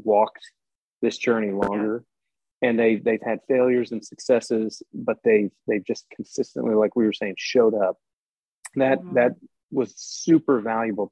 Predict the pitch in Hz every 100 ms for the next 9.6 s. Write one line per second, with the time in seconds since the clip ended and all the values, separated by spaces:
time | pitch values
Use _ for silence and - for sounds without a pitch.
0 | - 98 92 90 _ _ _ _ - 127
1 | 147 127 196 196 123 123 117 113 110 _
2 | _ _ - 110 113 131 117 - 104 -
3 | 110 107 110 - 135 123 117 110 120 131
4 | 131 127 131 120 110 - _ _ _ -
5 | 127 107 135 113 110 101 95 123 104 98
6 | - 123 117 104 101 131 120 - - -
7 | 208 170 180 - 180 170 151 147 151 165
8 | 160 139 117 113 190 - - 95 - -
9 | 123 123 156 123 185 165